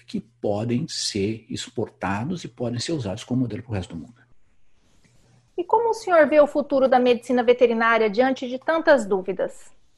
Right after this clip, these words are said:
Speaker 1: Eu não vejo como dúvidas, eu vejo como desafios. Eu acho que não se deve desperdiçar uma crise. A gente tem que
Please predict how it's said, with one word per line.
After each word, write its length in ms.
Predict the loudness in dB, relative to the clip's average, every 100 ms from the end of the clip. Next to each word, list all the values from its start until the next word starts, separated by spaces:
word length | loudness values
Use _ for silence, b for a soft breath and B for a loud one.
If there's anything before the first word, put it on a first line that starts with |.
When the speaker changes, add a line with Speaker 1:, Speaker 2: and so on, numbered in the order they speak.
| _ _ -20 b b b _ _ _ _ _ _
Speaker 1:
Eu 140 | 2
não 140 | 2 4
vejo 240 | 4 4
como 240 | 2 0
dúvidas, 500 | 0 2 2 2 0
eu 80 | 0
vejo 200 | -2 -4
como 160 | -4 -4
desafios. 840 | -2 -2 -4 -4 -4 -4 -6 -12 -16 -20 _ _ _ -6
Eu 160 | -2
acho 320 | 0 -2 -2
que 380 | -4 -2 0 0
não 200 | 0 -2
se 140 | -4 -4
deve 260 | -4 -4
desperdiçar 800 | -6 -6 -6 -6 -6 -6 -4 -2
uma 160 | -2 -4
crise. 480 | -6 -8 -8 -12 -20 _ B B B
A 140 | -8 -4
gente 300 | -2 -4 -2
tem 180 | 2 2
que 400 | 0 0 -2